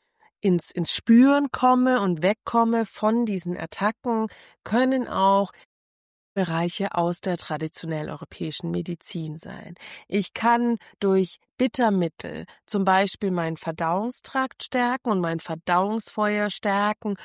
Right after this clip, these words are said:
und hier auch bei Verdauungsthematiken unterstützen. Ich kann mit Bauchmassagen, die ich zum Beispiel entweder aus der traditionell europäischen Medizin oder aus der therapeutischen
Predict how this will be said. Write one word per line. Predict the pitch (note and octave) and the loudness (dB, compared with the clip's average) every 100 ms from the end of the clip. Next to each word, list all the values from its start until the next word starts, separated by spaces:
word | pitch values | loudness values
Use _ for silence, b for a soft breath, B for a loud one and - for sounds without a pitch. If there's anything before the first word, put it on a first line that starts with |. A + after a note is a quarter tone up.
| B B | B B
und | G3+ F#3+ | -4 -2
hier | - A#3 C4 B3 | 0 4 4 4
auch | G#3 G3 G#3 - | 2 2 2 0
bei | G3 | -4
Verdauungsthematiken | F#3 F#3+ G3 F#3+ G3 - - F#3 F#3 G3 G3+ - E3 - D3+ b b b | -4 -4 -2 -2 -4 -8 -8 -4 0 0 0 -2 -10 -10 -12 b b b
unterstützen. | F3 D#3 D#3+ - E3 - - F#3 F3 _ - B B | -8 -8 -10 -10 -10 -10 -12 -12 -16 _ -20 B B
Ich | - - | -18 -8
kann | E3+ D#3+ D#3+ E3 | -2 -2 -2 -4
mit | D#3 - - | -6 -6 0
Bauchmassagen, | G3 G#3+ C4 - A3 G3+ G3+ F#3+ F#3 F#3 - F#3 F#3 F3+ | 2 4 2 0 0 0 0 2 2 0 0 -2 0 -2
die | E3+ | -6
ich | - - | -10 -14
zum | - F3 | -10 -8
Beispiel | E3+ D#3+ E3 - | -6 -6 -8 -10
entweder | E3+ - F3+ - F#3 E3+ E3 D#3+ | -8 -4 -4 -2 -4 0 0 0
aus | - E3 - | -2 -8 -8
der | D#3+ | -8
traditionell | D3+ - D#3 - D#3+ D3 | -8 -10 -10 -8 -8 -8
europäischen | D#3 - G#3+ G#3 G3+ | -10 -2 -2 0 -2
Medizin | F3+ E3+ E3 - F3+ F3 E3+ | -2 -2 -6 -6 -4 -2 -2
oder | D#3 - - | -6 -10 -14
aus | - | -14
der | - - | -12 -12
therapeutischen | - D#3+ D#3 - E3 D#3+ - F3+ D#3+ | -10 -10 -10 -6 -4 -4 -8 -10 -10